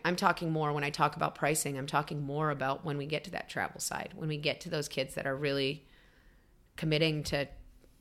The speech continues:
nine, ten hours a week of practice. Let's, what are we, what are we really charging? Are we charging what we're worth? You know, I mean,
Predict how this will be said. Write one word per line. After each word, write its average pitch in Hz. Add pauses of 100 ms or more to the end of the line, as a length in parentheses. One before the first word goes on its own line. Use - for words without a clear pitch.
(360)
nine, 147
ten 143
hours 143
a 139
week 160
of -
practice. -
Let's, -
what 175
are 196
we, 202
what 196
are 208
we 196
really 160
charging? 160
Are 156
we 156
charging 165
what 165
we're 160
worth? 156
You 185
know, 170
I 180
mean, 151